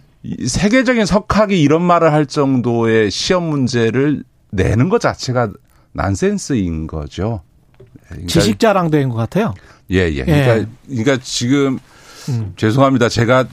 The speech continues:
Speaker 1: 원래 평소에는
Speaker 2: 음.
Speaker 1: 그 나이, 고향, 뭐 출신 학교, 학번 이런 거 절대 안 묻는 <laughs> 사람인데 오늘 방송 때문에 말씀드립니다만
Speaker 2: 예.
Speaker 1: 제가 서울대학교라는 데를 나왔는데요.
Speaker 2: 예.
Speaker 1: 제 대학 동기들끼리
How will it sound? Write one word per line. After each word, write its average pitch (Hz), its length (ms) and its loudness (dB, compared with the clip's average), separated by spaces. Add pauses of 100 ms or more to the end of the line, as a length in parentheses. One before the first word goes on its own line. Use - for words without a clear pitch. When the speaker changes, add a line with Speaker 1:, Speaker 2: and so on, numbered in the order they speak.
Speaker 1:
원래 104 380 2
평소에는 117 1160 0
Speaker 2:
음. 131 140 -2
Speaker 1:
그 87 400 -2
나이, 101 640 0
고향, 98 720 0 (440)
뭐 80 140 -2
출신 147 420 -4
학교, 120 220 0
학번 127 300 -2
이런 120 160 2
거 113 60 2
절대 156 340 2
안 95 160 2
묻는 110 260 0
<laughs> - 0 -
사람인데 98 380 0
오늘 110 180 2
방송 110 400 -2
때문에 127 160 0
말씀드립니다만 90 760 0
Speaker 2:
예. - 40 -2
Speaker 1:
제가 92 220 0 (460)
서울대학교라는 135 840 0
데를 104 200 2
나왔는데요. 90 540 2
Speaker 2:
예. 120 60 -4 (540)
Speaker 1:
제 120 220 2
대학 123 340 2
동기들끼리 147 920 2